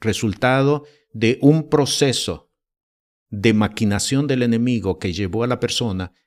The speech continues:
a desobedecer lo que Dios le había establecido como parte de su voluntad. Y si este día tú reconoces que has caído bajo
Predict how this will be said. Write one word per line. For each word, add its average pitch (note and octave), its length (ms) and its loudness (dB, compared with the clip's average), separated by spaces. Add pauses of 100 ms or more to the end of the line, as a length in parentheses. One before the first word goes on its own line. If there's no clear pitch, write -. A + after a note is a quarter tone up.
(160)
a G#2+ 200 -2
desobedecer F#2 1000 -4 (220)
lo G2+ 200 -4
que G2+ 140 -4
Dios C#3 640 0 (520)
le F2 140 -4
había A2 260 0
establecido D#2+ 760 -8 (500)
como F2+ 300 -2
parte A#2 320 0
de D#2 80 -6
su F#2 160 -8
voluntad. D2+ 560 -12 (1200)
Y F2+ 140 -8
si A2+ 220 2
este C#3+ 260 2
día F2 480 -6 (920)
tú D3 140 8
reconoces C#3+ 800 2
que A2 160 -4
has A#2 160 -2
caído A2 460 -4
bajo G2 800 -4